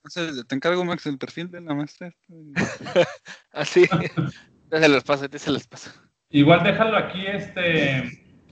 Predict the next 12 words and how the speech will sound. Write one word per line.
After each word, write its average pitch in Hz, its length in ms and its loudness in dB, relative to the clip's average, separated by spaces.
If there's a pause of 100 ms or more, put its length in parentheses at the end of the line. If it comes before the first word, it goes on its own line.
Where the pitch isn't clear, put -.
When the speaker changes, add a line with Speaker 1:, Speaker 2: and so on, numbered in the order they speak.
(140)
Speaker 3:
abajo, 151 360 4
¿no? 175 200 2
Del 185 160 -2
podcast. 170 360 -6 (720)
Speaker 2:
<laughs> - 1500 0 (420)
Speaker 3:
El 143 160 -4
enlace 151 360 6
directo. 156 500 -2 (680)
Speaker 2:
<laughs> 180 640 -4 (1400)
Y 113 60 -8
hay 131 80 0
peores. 135 800 -2